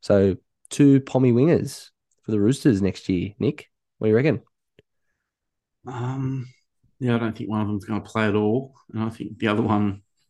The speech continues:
Speaker 2: is under the sombrero.
Speaker 1: Fuck you! You just cannot give the Roosters anything, can ya?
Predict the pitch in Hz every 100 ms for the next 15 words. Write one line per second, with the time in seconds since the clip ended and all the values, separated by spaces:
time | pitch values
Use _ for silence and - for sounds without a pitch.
0 | - _ _ _ _ _ - 101 107 107
1 | 101 - 101 104 120 98 82 - _ -
2 | - _ - _ _ - _ _ - -
3 | - 98 95 90 - 104 104 95 101 -
4 | - 117 113 95 101 95 87 92 98 95
5 | 95 98 90 - 101 90